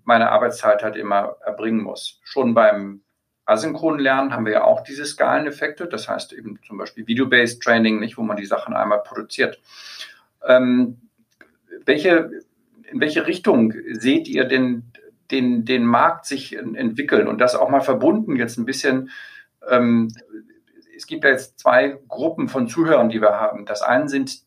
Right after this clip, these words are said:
die davon jetzt unmittelbar betroffen sein könnten, nämlich Trainer und Coaches, die gra-,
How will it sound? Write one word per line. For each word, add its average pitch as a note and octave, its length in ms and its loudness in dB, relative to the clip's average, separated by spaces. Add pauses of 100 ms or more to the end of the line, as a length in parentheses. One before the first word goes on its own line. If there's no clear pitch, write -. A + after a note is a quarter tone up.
(120)
die A2+ 100 -14
davon B2 380 2
jetzt - 360 -10
unmittelbar C#3 540 2
betroffen - 400 -2
sein C#3 240 2
könnten, C#3+ 360 -4
nämlich A2+ 460 0 (120)
Trainer C3+ 340 2
und - 140 -2
Coaches, D3 440 -4
die A#2 240 -16 (120)
gra-, - 340 -10